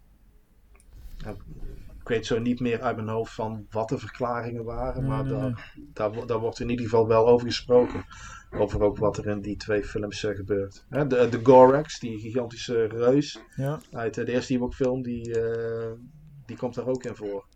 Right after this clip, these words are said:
Speaker 2: Dat was trouwens
Speaker 1: Er-,
Speaker 2: wel
Speaker 1: er-,
Speaker 2: nog heel
Speaker 1: ergens snap
Speaker 2: erg,
Speaker 1: ik jou
Speaker 2: eh,
Speaker 1: wel, maar het is... Maar ja, het,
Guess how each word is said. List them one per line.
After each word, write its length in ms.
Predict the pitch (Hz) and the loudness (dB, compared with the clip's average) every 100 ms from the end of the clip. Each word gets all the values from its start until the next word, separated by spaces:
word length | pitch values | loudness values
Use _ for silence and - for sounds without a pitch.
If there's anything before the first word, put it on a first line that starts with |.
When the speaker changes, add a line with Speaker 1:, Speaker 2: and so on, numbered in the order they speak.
| - - - - _ _ - - - | -20 -20 -20 -20 _ _ -20 -20 -10
Speaker 2:
Dat 180 | - 220 | 0 2
was 140 | 220 190 | 2 2
trouwens 320 | 202 196 165 | 2 4 6
Speaker 1:
Er-, 60 | |
Speaker 2:
wel 180 | 208 233 | 8 10
Speaker 1:
er-, 80 | 233 | 8
Speaker 2:
nog 100 | - | 8
heel 100 | 262 | 8
Speaker 1:
ergens 220 | 156 151 | 8 8
snap 180 | 147 240 | 10 8
Speaker 2:
erg, 80 | 240 | 10
Speaker 1:
ik 60 | 226 | 8
jou 100 | 214 | 8
Speaker 2:
eh, 60 | |
Speaker 1:
wel, 200 | 220 220 | 8 8
maar 200 | 202 190 | 8 6
het 120 | 180 | 4
is... 380 | 190 185 - - 165 | 2 0 0 -6 -2
Maar 240 | 156 160 | 0 0
ja, 360 | - 156 135 117 | -2 -2 0 -2
het, 400 | 135 - - - | -6 -14 -16 -18